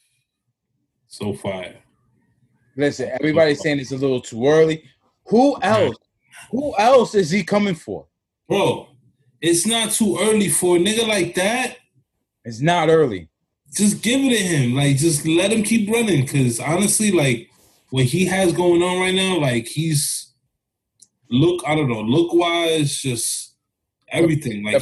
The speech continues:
Speaker 1: he has it,
Speaker 2: presentation.
Speaker 1: bro.
Speaker 2: Listen, the presentation of the whole character, everything, him being so involved with
Speaker 1: He
Speaker 2: it.
Speaker 1: has it.
Speaker 2: But this is what happens when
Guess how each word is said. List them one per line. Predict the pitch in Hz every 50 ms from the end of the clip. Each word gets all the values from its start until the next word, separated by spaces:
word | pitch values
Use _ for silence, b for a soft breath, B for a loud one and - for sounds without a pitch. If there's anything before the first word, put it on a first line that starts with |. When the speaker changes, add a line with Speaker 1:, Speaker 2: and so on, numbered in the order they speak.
| - 156
Speaker 1:
he | 156
has | 165 180
it, |
Speaker 2:
presentation. | 175 - - 156 - 123 117 123 -
Speaker 1:
bro. | 113 113 113 113 113 110 - _ _ _ _ _ _ _ _ _ -
Speaker 2:
Listen, | 131 165 170 165 - 113 104
the | 104
presentation | 95 - - 147 147 143 156 147 - - 147 147 165 175 160 - 175 175 175 170 - _ _ _ _ _ _ -
of | 113 120 117 - -
the | - 107
whole | - - 131 139 135
character, | - - - 117 120 135 139 135 127 - - 110 95 - - -
everything, | 117 131 135 147 151 143 - 170 170 175 185 175 _ _ _ _ _ _ _ _ _ _ _
him | - 147 160 175 170 151
being | 127 156 165 156 135
so | - - - 139 139 151 151
involved | 143 131 113 101 113 117 135 147 165 175 170 - _ _ _ _ _ _ _ _ _ _ _ _ _ _ _ _ _
with | - 123 147 165 160
Speaker 1:
He | - 202 214
Speaker 2:
it. | 226 -
Speaker 1:
has | 113 117 117 117 101
it. | 98 95 92 - - _ _ _ _ _ _ _ _ _ _ _ _ _ _ _ _ _ _ _ _ _ _ _ -
Speaker 2:
But | 151 156 131
this | 160 214 214 -
is | 254 185 214
what | 220 220 190
happens | 165 151 160 170 196 214 - - 226 226 226 190 165 156
when | 135 143 147 139 131 127 117 110 98